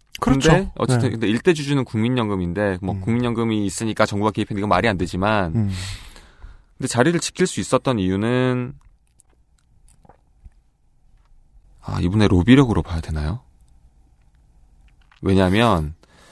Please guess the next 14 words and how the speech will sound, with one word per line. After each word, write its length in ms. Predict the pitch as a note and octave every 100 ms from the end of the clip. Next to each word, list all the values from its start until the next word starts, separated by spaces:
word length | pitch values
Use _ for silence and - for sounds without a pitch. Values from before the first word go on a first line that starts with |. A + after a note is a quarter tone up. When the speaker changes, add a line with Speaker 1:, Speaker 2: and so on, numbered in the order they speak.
| _ - - _ -
Speaker 2:
이제 380 | B1+ - F2
사실 260 | F#2+ A#2 A2 - -
저희가 300 | - G2 -
방송에서는 480 | G#2 A2+ D3+ C3 G2
다루지 240 | F#2 G2
않았는데, 720 | F2 G2 F#2 E2+ D#2+ D#2+ D#2+ D#2 -
Speaker 1:
음. 160 | G2 F#2 - - - -
Speaker 2:
케이티 280 | E3+ F3 A2
임원분들, 1080 | G#2 A#2 A#2 G#2 G#2+ G2+ F#2+ F#2+ F2 E2+ - - -
뭐, 200 | D#2+ D#2
수십 320 | - C#3 D3
분들이 640 | - A2 G#2 F#2 F#2 A#2+ D#3+ - - _ _ -
이제 160 | - E2
국회의원들한테 1120 | - - D3 A2+ G2+ F#2+ F#2 F2 - A2 F2